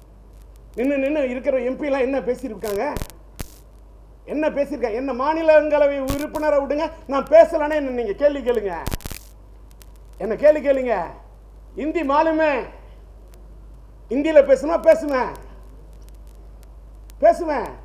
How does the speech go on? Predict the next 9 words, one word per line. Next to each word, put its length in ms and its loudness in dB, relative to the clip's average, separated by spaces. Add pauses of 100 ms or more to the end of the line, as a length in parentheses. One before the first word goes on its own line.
(420)
அங்க 220 0
போய் 240 -2
நீ-, 120 -2
நீங்க 160 -2
இப்ப 200 4
இங்க 140 -6
இருக்க 200 -6
இத்தனை 380 0
எம்-, 220 -2